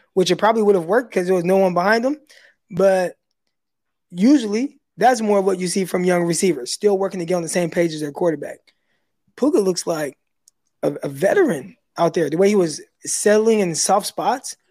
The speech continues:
soft areas, he ran hard. I thought he was, you know, physical after the catch. And I saw someone in chat say he looked like a forty-niners receiver. <laughs> I, I, I agree.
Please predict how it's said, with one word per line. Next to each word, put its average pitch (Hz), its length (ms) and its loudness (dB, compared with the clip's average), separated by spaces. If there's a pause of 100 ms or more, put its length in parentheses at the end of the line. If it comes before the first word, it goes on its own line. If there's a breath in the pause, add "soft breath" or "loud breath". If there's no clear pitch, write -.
(240)
soft 196 320 0
areas, 220 420 2
he 185 140 0
ran 175 320 0
hard. 214 240 0
I 170 80 -2
thought 180 140 0
he 185 80 4
was, 156 160 0
you 151 140 -18
know, 160 180 -6
physical - 440 -4
after 180 220 0
the 156 80 -6
catch. 233 340 -2 (460 soft breath)
And 180 80 2
I 180 60 4
saw 208 180 4
someone 202 260 2
in 175 80 -2
chat 233 260 0
say 185 140 0
he 180 60 4
looked 202 160 2
like 185 100 2
a 175 60 -6
forty-niners 202 580 0
receiver. 156 460 0
<laughs> - 40 0
I, 220 40 2
I, 196 240 0
I 220 220 4
agree. 277 460 2